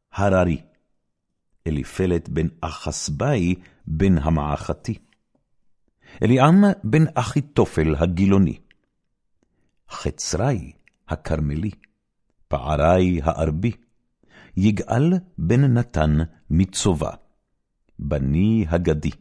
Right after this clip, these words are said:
צלק העמוני, נחרי הבארותי, נושא כלי יואב בן צרויה, עירה היתרי, גרב היתרי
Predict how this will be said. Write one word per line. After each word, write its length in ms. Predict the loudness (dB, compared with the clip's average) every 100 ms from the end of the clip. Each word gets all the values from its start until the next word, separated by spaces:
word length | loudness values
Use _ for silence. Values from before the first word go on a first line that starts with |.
| _ _ _ _ _ _ _ _
צלק 520 | -8 -2 0 0 -4 -8
העמוני, 560 | -4 0 2 2 0 -6 _ _ _ _ _ -4
נחרי 840 | -2 -2 -6 -4 -2 0 0 -2 -6
הבארותי, 840 | -4 -2 -2 0 0 0 -4 -10 -10 _ _ _ -4
נושא 600 | -2 -2 -4 -2 0 0 -2 -12 _ -8
כלי 240 | -2 2
יואב 720 | 2 2 0 -2 0 0 0 -2
בן 200 | -2 -2
צרויה, 460 | -2 -4 -4 -8 -12 -20 _ _ _ _ _ _ -4
עירה 360 | -2 0 -2 -4
היתרי, 560 | -4 -4 -4 -4 -4 -6 _ _ _ _ _ _ -8
גרב 600 | -2 0 4 4 2 -2
היתרי 500 | -6 -6 -8 -12 -14